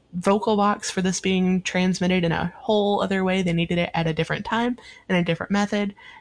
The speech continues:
and said in a different way. And they needed to be triggered as fuck as soon as they <laughs> turned on the episode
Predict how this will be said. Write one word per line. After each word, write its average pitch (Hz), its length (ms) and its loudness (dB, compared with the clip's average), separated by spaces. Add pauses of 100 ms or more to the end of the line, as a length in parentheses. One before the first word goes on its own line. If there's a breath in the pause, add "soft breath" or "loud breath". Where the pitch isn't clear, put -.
(120)
and 180 160 0
said 196 160 2
in 190 120 4
a 185 40 2
different 175 300 -2
way. - 240 -2
And 180 120 2
they 170 40 4
needed 180 240 2
to 175 60 -4
be 151 100 -2
triggered 220 380 2
as 196 120 0
fuck 214 280 0
as 180 80 -6
soon 196 160 2
as 196 140 2
they 185 220 2
<laughs> 190 100 -18
turned 208 240 2
on - 260 0
the 302 100 0
episode 202 680 2